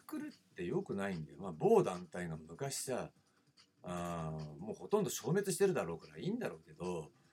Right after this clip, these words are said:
本出した時にさ、もう明らかに私がウェブ上でね、あの、発表した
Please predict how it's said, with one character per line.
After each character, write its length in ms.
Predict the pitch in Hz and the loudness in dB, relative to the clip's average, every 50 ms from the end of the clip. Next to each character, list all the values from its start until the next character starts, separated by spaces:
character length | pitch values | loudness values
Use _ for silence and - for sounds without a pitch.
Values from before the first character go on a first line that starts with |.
| _ _ _ - - _ - - | _ _ _ -20 -20 _ -2 0
本 220 | 185 214 196 139 | 2 2 2 2
出 140 | - 90 85 | 0 -2 -4
し 60 | - | -4
た 80 | - - | -10 -14
時 80 | - - | -16 -18
に 300 | - - - - - - | -18 -18 -20 -20 -18 -16
さ、 260 | - - - 85 80 - _ _ _ _ - - - - - - - - | -10 -8 -6 -6 -8 -8 _ _ _ _ -20 -20 -20 -20 -20 -20 -16 -8
も 380 | 90 90 - 98 92 87 80 80 | -6 -4 -2 -2 -4 -4 -6 -8
う 80 | 87 - - - | -8 -8 -4 0
明 60 | - | 0
ら 80 | 208 | 0
か 80 | - 127 | 2 2
に 100 | 117 90 | 0 0
私 320 | 80 85 87 104 98 - 107 | -2 -4 -4 -6 -6 -4 -4
が 100 | 101 95 | -2 -2
ウ 160 | 95 95 95 95 92 - - - | -4 -4 -6 -10 -14 -16 -10 -4
ェ 120 | 95 98 90 | -4 -4 -2
ブ 60 | 107 | -4
上 200 | 185 214 104 87 | -4 -4 -4 -2
で 100 | 101 101 | -2 -4
ね、 200 | 113 135 147 147 - - 87 82 82 | -4 -4 -6 -8 -10 -16 -14 -12 -10
あ 40 | 80 | -8
の、 160 | 78 78 78 78 76 - 76 - - - _ - _ _ _ _ _ _ _ _ _ _ - - _ _ _ _ _ _ _ _ _ _ _ _ _ | -8 -8 -8 -10 -12 -16 -18 -20 -20 -20 _ -20 _ _ _ _ _ _ _ _ _ _ -20 -20 _ _ _ _ _ _ _ _ _ _ _ _ _
発 160 | _ - - - - - | _ -14 -14 -12 -4 -4
表 140 | 104 95 | -4 -4
し 80 | - - | -2 -2
た 140 | 101 92 | -2 -2